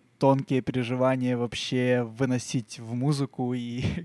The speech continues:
<laughs> этично ли это, потому что, ну вот, это, это реально очень больно слушать. То есть ты в какой-то степени не можешь пере-, ну, не можешь перестать. Тут есть ещё смешная история, как я был в гостях у Кирилла в Ха-, в Харькове, и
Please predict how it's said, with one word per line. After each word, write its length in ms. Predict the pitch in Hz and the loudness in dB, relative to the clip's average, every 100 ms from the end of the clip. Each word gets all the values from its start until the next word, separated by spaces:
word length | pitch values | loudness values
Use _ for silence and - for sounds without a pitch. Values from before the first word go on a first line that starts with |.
| - - - | -12 -16 -18
<laughs> 460 | - - - _ | -18 -20 -20 _
этично 500 | 147 127 160 160 - | -6 -2 -2 0 0
ли 140 | 147 135 | 2 6
это, 280 | 135 151 143 | 6 6 0
потому 380 | 131 127 123 | 0 0 0
что, 300 | 131 - 127 | -2 0 0
ну 160 | 127 131 | 0 0
вот, 240 | 123 - | 0 -2
это, 180 | 139 139 | -4 -4
это 280 | - 156 156 | 0 2 4
реально 280 | 135 143 135 | 4 6 4
очень 280 | 131 139 123 | 4 0 4
больно 280 | 127 120 | 6 6
слушать. 360 | 117 123 113 120 | 2 0 0 0
То 40 | |
есть 120 | 127 - | 2 4
ты 80 | |
в 60 | 147 | 2
какой-то 300 | 151 165 147 | 6 4 4
степени 340 | - 170 156 143 | 4 4 4 2
не 120 | 147 | 4
можешь 360 | 156 151 - | 6 6 2
пере-, 180 | - 147 | 0 0
ну, 260 | 170 123 117 | 0 -2 0
не 100 | 139 | 2
можешь 240 | 160 160 | 4 4
перестать. 520 | - 156 - 240 254 - | 4 0 4 4 4 -2
Тут 140 | 160 - - - - - - | -4 -4 -16 -18 -16 -16 4
есть 200 | 147 - | 4 6
ещё 160 | 180 | 4
смешная 400 | 160 165 180 160 | 4 2 8 8
история, 420 | 151 - 190 185 139 | 8 6 6 6 4
как 260 | 131 - | 0 2
я 120 | 131 | 2
был 680 | 127 131 131 131 - - 127 113 - | 4 2 2 -2 -8 -10 -10 -12 -4
в 200 | 135 135 | -2 2
гостях 420 | 143 - 156 143 | 2 6 6 6
у 60 | 147 | 0
Кирилла 760 | 151 147 196 180 147 139 147 - _ | 0 4 6 6 6 6 2 -6 _
в 580 | - 127 113 143 - 135 | 0 4 8 8 8 6
Ха-, 140 | 165 - | 4 0
в 100 | - | 0
Харькове, 600 | 160 147 - 139 127 123 - - - - - | 4 6 6 2 2 0 -4 -18 -20 -20 -4
и 680 | 139 131 135 135 135 135 131 | 2 4 4 4 4 4 4